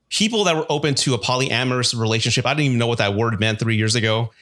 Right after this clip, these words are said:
but I'm like, "Oh, that's what it means." And more people are open to swinging. I know I have a friend, he and his wife are swingers. They have been for eleven years, and they are the healthiest, most happiest couple I've ever seen in my life.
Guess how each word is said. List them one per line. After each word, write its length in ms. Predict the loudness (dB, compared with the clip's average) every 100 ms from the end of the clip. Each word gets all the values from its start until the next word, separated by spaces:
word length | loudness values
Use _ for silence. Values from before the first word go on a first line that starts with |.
| _ -8
but 260 | -2 0
I'm 60 | 0
like, 220 | -2 -2
"Oh, 300 | -2 0 2
that's 240 | 0 0 0
what 80 | -2
it 100 | 0
means." 280 | 0 0 0
And 280 | 0 0 -2
more 180 | -2 0
people 220 | -2 0
are 60 |
open 260 | -2 0 -2
to 280 | 0 0 0
swinging. 640 | 0 0 0 0 2 2
I 80 | 2
know 120 | 0
I 80 | 0
have 120 | 0 -2
a 40 |
friend, 480 | -4 -2 0 -2 -4 _ _ _ _
he 180 | 0 2
and 60 | 2
his 120 | 0
wife 240 | 0 0 0
are 60 |
swingers. 300 | 0 0 0
They 80 | 0
have 180 | 0 0
been 120 | 0
for 100 | 0
eleven 260 | 0 0 0
years, 280 | 0 0 0
and 100 | 0
they 100 | 2
are 120 | 0
the 140 | 0
healthiest, 540 | -2 -2 -2 0 -2 -2
most 140 | -4
happiest 360 | -2 -2 -2 -2
couple 260 | -2 -2 -2
I've 180 | -4 -4 -4
ever 180 | -2 0
seen 280 | 0 0 0
in 60 |
my 100 | -2
life. 380 | -4 -4 -4 -6